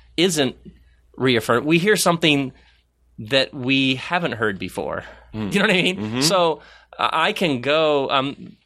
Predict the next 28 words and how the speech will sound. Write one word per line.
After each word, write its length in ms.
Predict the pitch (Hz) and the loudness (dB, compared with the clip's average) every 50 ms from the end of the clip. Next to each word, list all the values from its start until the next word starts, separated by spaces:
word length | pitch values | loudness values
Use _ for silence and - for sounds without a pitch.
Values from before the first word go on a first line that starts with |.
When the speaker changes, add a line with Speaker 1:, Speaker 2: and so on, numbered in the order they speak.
| - - - - - - - - | -20 -20 -20 -20 -20 -14 -6 -4
Speaker 1:
I 100 | 156 196 | -2 -2
can 200 | 196 - 196 165 | 0 0 0 0
go 260 | 151 156 160 160 147 | 2 2 2 2 0
sit 320 | 135 127 - - 156 - - | -2 -2 0 0 0 0 0
each 200 | 156 143 - - | -2 -4 -2 -2
week 180 | 143 139 - | -2 0 0
and 80 | 139 123 | 0 0
listen 200 | 127 135 - 147 | 0 0 0 -2
to 60 | 131 | -2
somebody 240 | - - 131 123 117 | 0 0 0 0 0
tell 180 | 107 - 131 127 | -2 -2 -2 -2
me 100 | 127 117 | 0 0
what 140 | 110 110 | 0 2
I 100 | 104 101 | 2 2
already 280 | 92 110 110 110 107 107 | 2 2 2 0 -2 -2
know, 380 | 107 120 139 139 117 104 110 113 - - - - - - | -2 0 2 2 2 2 0 -2 -6 -10 -12 -12 -8 -4
and 140 | - 123 120 | -4 -2 0
then 100 | 135 143 | 0 0
I 100 | 143 139 | 0 0
say, 220 | 131 - - 127 - - | -2 0 0 -2 0 0
"Oh, 440 | 147 147 151 151 147 143 139 135 127 | 0 0 2 2 2 2 2 0 -2
good, 440 | 110 127 135 135 131 123 113 110 | -2 -2 0 0 2 2 0 0
I 140 | 107 107 120 | 0 0 -2
heard 200 | 120 135 127 120 107 | 0 0 -2 -2 -2
the 60 | 117 | -2
gospel." 560 | 107 113 110 113 - - - 92 78 76 - - - - - | 0 0 0 0 -2 -4 -8 -8 -10 -10 -14 -18 -20 -20 -16
Speaker 2:
Mm-hmm. 180 | - - - 107 | -14 -10 -4 0
Speaker 1:
Um, 420 | 113 113 113 107 107 104 - - | 0 2 2 0 -2 -6 -10 -14